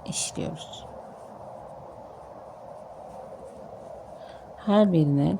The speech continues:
çift batarak on iki sık iğnemizi tekrardan yirmi dört sık iğneye çıkartıp gelelim.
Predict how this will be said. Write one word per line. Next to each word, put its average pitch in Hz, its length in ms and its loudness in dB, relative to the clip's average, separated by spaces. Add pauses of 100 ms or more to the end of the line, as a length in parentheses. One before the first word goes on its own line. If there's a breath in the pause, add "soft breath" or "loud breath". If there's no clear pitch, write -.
çift - 320 4
batarak 156 560 2 (100)
on 190 140 10
iki - 180 4
sık - 320 0
iğnemizi 147 720 8 (540 loud breath)
tekrardan 170 840 6
yirmi 170 480 8
dört 185 240 4
sık 165 340 0
iğneye 156 520 6 (920)
çıkartıp 175 600 4 (1800)
gelelim. 165 280 6